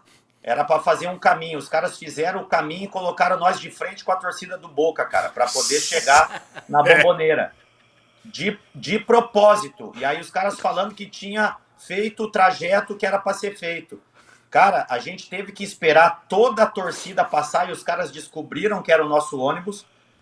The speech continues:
Speaker 1: Cara, a gente entrou na Bombonera pelo vestiário do Boca,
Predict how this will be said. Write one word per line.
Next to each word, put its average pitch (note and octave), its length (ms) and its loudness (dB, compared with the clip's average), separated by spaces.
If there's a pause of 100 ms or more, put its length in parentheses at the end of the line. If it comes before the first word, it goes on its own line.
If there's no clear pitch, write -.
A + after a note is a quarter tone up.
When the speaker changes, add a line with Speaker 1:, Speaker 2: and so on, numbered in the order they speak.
(280)
Speaker 1:
Cara, F3+ 380 4 (100)
a C3+ 120 -2
gente G3+ 440 -8
entrou G#3 680 -2 (160)
na E3+ 160 2
Bombonera F3 800 0 (400)
pelo B3 320 0
vestiário G3 640 0
do D#3+ 140 -14
Boca, G3+ 500 -4